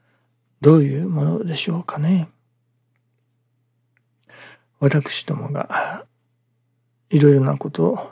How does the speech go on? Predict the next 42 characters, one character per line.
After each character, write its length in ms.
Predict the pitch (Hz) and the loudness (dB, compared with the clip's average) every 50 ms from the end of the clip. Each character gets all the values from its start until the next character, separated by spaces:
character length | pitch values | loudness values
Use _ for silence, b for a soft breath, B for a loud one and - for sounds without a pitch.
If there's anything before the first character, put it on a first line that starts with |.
| - _ - | -14 _ -4
願 300 | 147 135 131 160 156 165 | -2 -2 0 0 -2 -2
い 60 | 165 | -2
事 260 | 160 156 143 - - | -2 -4 -4 -4 -4
を 80 | - 214 | -4 -4
す 180 | - - - | -6 -10 -14
る。 120 | - - - _ _ _ _ _ _ _ _ _ _ _ _ _ | -18 -20 -20 _ _ _ _ _ _ _ _ _ _ _ _ _
心 320 | - - - 175 156 139 | -20 -4 0 2 4 4
に 380 | 131 127 135 180 - - - _ _ _ _ | 2 0 -2 -4 -6 -8 -16 _ _ _ _
願 100 | 170 151 | -4 -4
う。 40 | 139 | -4
ま 160 | 139 - - _ _ _ _ _ _ _ _ _ _ _ _ _ _ _ | -6 -10 -12 _ _ _ _ _ _ _ _ _ _ _ _ _ _ _
あ、 140 | - B B B B B B B B _ | -16 B B B B B B B B _
神 220 | - 147 147 131 | 0 0 0 0
様 260 | - - 131 123 127 | -2 -4 -6 -2 0
に 160 | 131 143 143 | 0 0 2
願 320 | 143 143 139 147 165 160 170 | 2 2 2 4 2 2 0
う 100 | - - - | -2 -4 -6
わ 100 | - 156 | -6 -6
け 120 | - - | -4 -6
で 120 | 170 156 | -6 -6
す 140 | 151 - - | -6 -8 -10
け 160 | - - - | -10 -8 -8
れ 60 | - - | -6 -6
ど 120 | 202 175 | -4 -4
も、 180 | 170 180 - - - | -4 -6 -6 -10 -14
そ 160 | - - 156 | -4 -2 0
の 220 | 156 175 277 294 220 | 0 0 0 -2 -2
願 300 | 170 147 151 170 196 208 | 0 2 2 2 2 2
い 20 | 220 | 2
事 280 | 220 220 185 170 190 | 0 -2 -2 -2 -2
が 360 | - - - 220 - - - _ _ _ _ _ | -2 -2 -2 -4 -8 -10 -12 _ _ _ _ _
叶 300 | - - - 175 165 - | -10 -4 -2 -2 -2 -2
う。 40 | - - _ _ _ _ _ _ _ _ _ _ _ _ _ b b b b b b b b b b _ _ | -6 -8 _ _ _ _ _ _ _ _ _ _ _ _ _ b b b b b b b b b b _ _
そ 140 | - - 160 | -4 0 4
こ 120 | 165 185 | 6 6
に 260 | 180 180 202 - - _ - - | 8 6 6 2 -2 _ -18 -12
幸 360 | - - - 147 139 160 160 | -10 -6 -4 -2 0 0 -2
せ 160 | 151 - 185 196 | -2 -2 -4 -4
を 120 | 262 254 | -2 -4
感 220 | - - - 160 - | -4 -8 -10 -12 -12
じ 160 | - - - - | -14 -14 -14 -14
る。 60 | - | -16